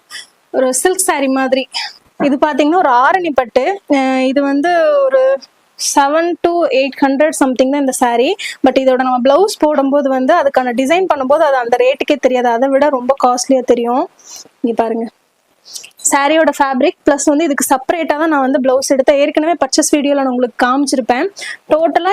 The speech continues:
இந்த பார்டர் கலர்ல டபுள் ஷேட் வர மாதிரி நம்ம வந்து எடுத்துக்கிட்டோம். அதுல வந்து சாரியோட பீஸ் வந்து பேக்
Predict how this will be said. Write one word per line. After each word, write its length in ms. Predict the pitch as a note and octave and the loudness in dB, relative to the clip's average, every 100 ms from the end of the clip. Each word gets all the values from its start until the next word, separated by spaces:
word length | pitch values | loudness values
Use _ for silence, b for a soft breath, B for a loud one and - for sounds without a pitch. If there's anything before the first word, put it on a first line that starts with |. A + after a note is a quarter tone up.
| E4+ | 0
இந்த 100 | B3 | 2
பார்டர் 300 | C4 C#4+ E4+ D4+ | 4 4 2 0
கலர்ல 300 | C4+ C#4+ C#4+ B3+ | -2 0 0 0
டபுள் 220 | B3 C#4+ | 0 0
ஷேட் 200 | D#4+ C4+ C4 | 0 2 2
வர 100 | B3+ | 2
மாதிரி 180 | B3+ D4 C#4+ | 0 0 0
நம்ம 120 | B3+ B3 | -2 0
வந்து 140 | B3+ A#3+ | 0 2
எடுத்துக்கிட்டோம். 480 | - B3 A3+ B3+ G4 B B C#4 | -2 0 0 -2 -4 B B -2
அதுல 220 | C#4 E4 D4 | 2 2 2
வந்து 140 | D4 A4+ | 0 2
சாரியோட 500 | C#4 C4 D4 C#4 C4 F4 A4+ - | 2 2 2 2 4 2 0 -2
பீஸ் 220 | C#4+ C4+ C#4 | -4 -2 -2
வந்து 240 | C4 C4 F4 G#4+ _ - | 0 0 0 -2 _ -4
பேக் 220 | - G#3+ | -2 0